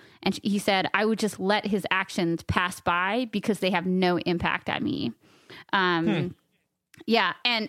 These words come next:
Speaker 1: I, this one's hard because, like, Willow and I talked about it, like, it's hard because lying feels so, like, cut and dry. But again,
Speaker 2: Mm-hmm.
Speaker 1: think of it as, like, brain expanders.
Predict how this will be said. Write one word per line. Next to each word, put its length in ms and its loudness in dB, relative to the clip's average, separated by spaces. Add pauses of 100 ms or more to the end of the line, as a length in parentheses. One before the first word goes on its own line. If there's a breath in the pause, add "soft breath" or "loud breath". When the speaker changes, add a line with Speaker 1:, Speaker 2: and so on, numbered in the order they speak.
Speaker 1:
I, 120 0
this 200 0
one's 160 2
hard 280 2
because, 400 2
like, 160 0
Willow 220 2
and 100 2
I 80 2
talked 180 0
about 160 0
it, 100 -2
like, 160 0
it's 140 -8
hard 160 2
because 280 0
lying 440 2
feels 340 0
so, 320 2
like, 240 0
cut 180 0
and 120 0
dry. 420 0 (440 loud breath)
But 100 4
again, 300 4
Speaker 2:
Mm-hmm. 100 -6
Speaker 1:
think 160 2
of 120 2
it 80 2
as, 220 0
like, 220 -2
brain 400 2
expanders. 880 0